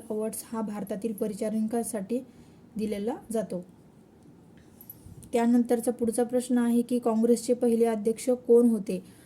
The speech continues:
तर काँग्रेसचे पहिले अध्यक्ष होते विद्यार्थी मित्रांनो उमेशचंद्र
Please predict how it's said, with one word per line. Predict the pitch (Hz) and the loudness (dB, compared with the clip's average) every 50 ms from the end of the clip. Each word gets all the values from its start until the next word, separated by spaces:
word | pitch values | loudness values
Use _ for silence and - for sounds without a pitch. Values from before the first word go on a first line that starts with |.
| - - - - 233 | -20 -20 -8 -4 -2
तर | 233 220 | -2 0
काँग्रेसचे | - 233 226 220 220 220 240 247 247 - 269 | 0 2 2 2 4 6 4 4 4 2 -2
पहिले | 247 - 247 240 233 233 233 | 0 2 4 4 6 4 4
अध्यक्ष | 233 220 214 240 233 - - | 2 2 2 0 0 2 2
होते | 247 233 233 233 | 0 2 2 2
विद्यार्थी | 226 226 208 233 233 226 - 240 | 0 0 0 0 -2 0 0 0
मित्रांनो | 233 226 233 220 220 226 233 226 226 | 0 0 0 0 0 2 2 2 2
उमेशचंद्र | 220 214 220 233 226 - - 247 226 220 240 269 | 2 2 0 0 0 0 0 0 2 2 0 0